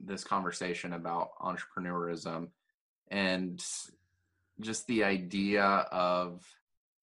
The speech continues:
being able to grow and adapt and adjust to your specific business based on what the demand is, what the need is, and being able to use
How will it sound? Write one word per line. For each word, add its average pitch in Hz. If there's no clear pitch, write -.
being 110
able 107
to 113
grow 98
and 98
adapt 90
and 90
adjust 90
to 98
your 92
specific -
business 92
based 92
on 90
what 95
the 95
demand 85
is, 82
what 92
the 82
need 85
is, 80
and 90
being 98
able 90
to 85
use 101